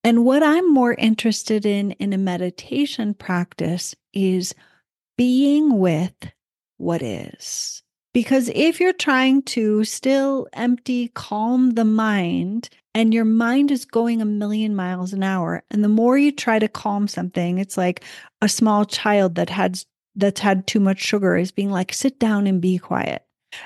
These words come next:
And so the more that you try to calm the child, or in this case, calm the mind, the more intensity and energy it has. The monkey mind goes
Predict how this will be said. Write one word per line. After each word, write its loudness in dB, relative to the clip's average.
And 4
so 4
the 4
more 6
that 2
you 0
try 0
to 0
calm 2
the 2
child, -4
or -6
in 0
this -2
case, -4
calm 0
the 2
mind, 2
the 0
more 2
intensity 0
and -2
energy 0
it -6
has. -4
The 0
monkey 2
mind -2
goes -2